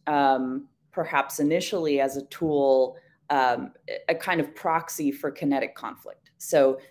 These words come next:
the American people, we've been through, um, a number of wars over the past, uh, few generations, but most recently, you know, Iraq, Afghanistan, uh, the global war on terror, which, you know, is still ongoing.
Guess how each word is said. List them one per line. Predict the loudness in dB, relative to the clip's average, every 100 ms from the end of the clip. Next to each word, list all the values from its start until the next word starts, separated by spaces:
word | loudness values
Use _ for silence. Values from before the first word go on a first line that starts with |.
| -4
the | 0
American | 4 2 0 -6
people, | -8 -4 2 2 2 -4 -12
we've | -10 0
been | 0 2 -2
through, | -2 0 2 4 2 -2 -4
um, | 0 0 -2 -6 -14 -6
a |
number | 0 2 2 2
of | -2
wars | -4 -4 -4 -4 -8 -14 _ -6
over | -4 -4
the |
past, | -6 -4 -6 -6 -16 -20 _ -6
uh, | -4 -4 -10
few | -12 -6
generations, | -2 0 2 0 0 -2 -8 -8
but | -8 -4
most | -2 -2 -2
recently, | -4 -4 -6 -4 -4 -6 -12 _ -8
you | -6
know, | -4
Iraq, | -4 -2 0 -2 -4 -18 _ _ -16
Afghanistan, | -8 -6 -6 -8 -8 -6 -6 -8 -12 _ -4
uh, | 0 0
the | 0
global | 6 6 6 2
war | 0 0
on | 0 -4
terror, | -2 4 4 4 2
which, | -2 -4 -6 -6 -2
you |
know, | 0 0
is | -4
still | 0 2 2 0 -4 _ _
ongoing. | -2 4 6 6 4 -2 -8